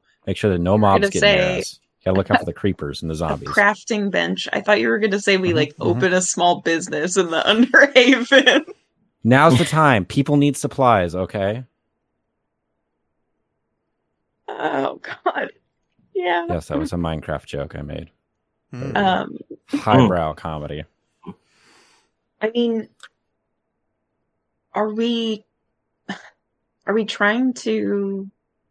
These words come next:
Speaker 2: find information? And if so, about what? I mean, we know, we know what we're here for,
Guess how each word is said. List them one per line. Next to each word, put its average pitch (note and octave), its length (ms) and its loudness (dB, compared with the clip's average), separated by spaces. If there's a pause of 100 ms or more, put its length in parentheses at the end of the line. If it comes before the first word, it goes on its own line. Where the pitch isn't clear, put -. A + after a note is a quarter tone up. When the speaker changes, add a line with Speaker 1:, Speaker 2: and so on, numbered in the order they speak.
(420)
Speaker 2:
find G#3 280 0
information? G3+ 800 -4
And D3+ 160 -4
if G#3 140 -6
so, F#3+ 380 2
about F#3+ 300 2
what? F3+ 300 2 (340)
I F#3 80 -8
mean, F3+ 160 -8
we F#3+ 140 -2
know, G3+ 480 2 (3000)
we F#3+ 100 -2
know G#3+ 180 2
what F#3+ 180 2
we're E3 120 -4
here E3+ 240 -4
for, F3+ 480 -6